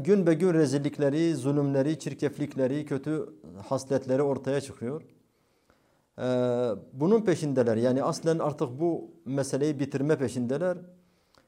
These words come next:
Ve üçüncü olarak da yani söyleyece-, söyleyebileceğimiz bir şey de o da, o, o da şudur ki, şudur. Ee,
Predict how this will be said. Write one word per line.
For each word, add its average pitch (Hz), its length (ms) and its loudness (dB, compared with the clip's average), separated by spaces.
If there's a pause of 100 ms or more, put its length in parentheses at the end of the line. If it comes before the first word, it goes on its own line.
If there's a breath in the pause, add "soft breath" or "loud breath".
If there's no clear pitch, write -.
(140)
Ve 202 180 4
üçüncü 180 440 2
olarak 185 380 6
da 170 220 4
yani 147 240 0
söyleyece-, 147 680 0
söyleyebileceğimiz 143 920 0
bir 143 120 -6
şey 165 260 -2 (160)
de 135 200 -4
o 147 180 0
da, 147 120 0
o, - 440 -8
o 143 160 -4
da 139 120 0
şudur 156 280 -2
ki, - 140 -14 (240)
şudur. 160 340 -4 (880 soft breath)
Ee, 120 40 -4